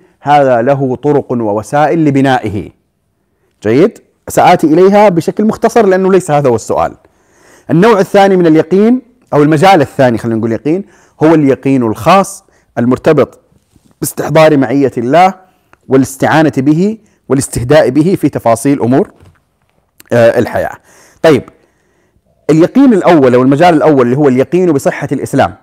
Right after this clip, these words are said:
هذا له بوابتان عظيمتان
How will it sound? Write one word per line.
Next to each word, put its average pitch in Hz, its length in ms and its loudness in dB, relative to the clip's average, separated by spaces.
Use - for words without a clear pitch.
هذا 185 580 2
له 170 280 2
بوابتان 151 960 2
عظيمتان 165 840 0